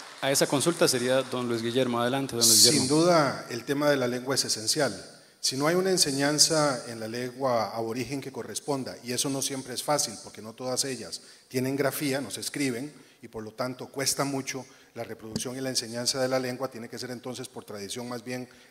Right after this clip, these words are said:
Speaker 2: de tipo oral, lo cual complica mucho la metodología en la enseñanza de la lengua. Si no es con ese elemento central, no hay forma de garantizar que se preserve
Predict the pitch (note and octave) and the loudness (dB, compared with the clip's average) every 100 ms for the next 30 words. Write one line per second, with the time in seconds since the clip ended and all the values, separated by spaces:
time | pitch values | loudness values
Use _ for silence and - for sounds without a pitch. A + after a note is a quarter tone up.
0 | - A2+ A#2+ C#3 C3 B2+ A#2 A#2+ A#2 A#2+ | -16 -12 -6 -2 2 2 2 -2 -6 -6
1 | B2+ A2+ C3 C3+ C3 C3 B2+ A2 G#2+ G#2 | -8 -6 0 2 2 0 -2 -4 -6 -8
2 | G2+ G2 - B2+ A#2+ G#2+ - - - A#2 | -8 -10 -10 -6 -4 -4 -8 -20 -16 -10
3 | A2 G#2 A2+ A#2+ A#2+ C#3+ B2+ - - C3+ | -4 -4 -2 -2 0 0 -2 -8 -12 -4
4 | C3 C3+ C3+ B2+ C#3 E3+ F3+ F3+ D#3 B2 | -2 0 -2 -2 0 2 4 2 -2 -4
5 | C#3 D3+ C3+ C3 C3 - A#2+ C3 B2 B2 | -2 -2 -2 -4 -6 -8 -8 -2 0 0
6 | - - C3 C3+ C3+ C#3 D3 C3+ C3 C3 | -6 -14 0 4 4 2 2 2 0 -2
7 | A#2 G#2+ G2+ G#2+ - A#2 A2 - - - | -4 -6 -8 -8 -4 -2 -4 -10 -20 -16
8 | - A#2+ A#2+ B2 - A#2+ - A2+ C#3 A#2+ | -6 -4 -4 -4 -4 -4 -4 -2 -2 -2
9 | G2+ F2 - | -4 -12 -16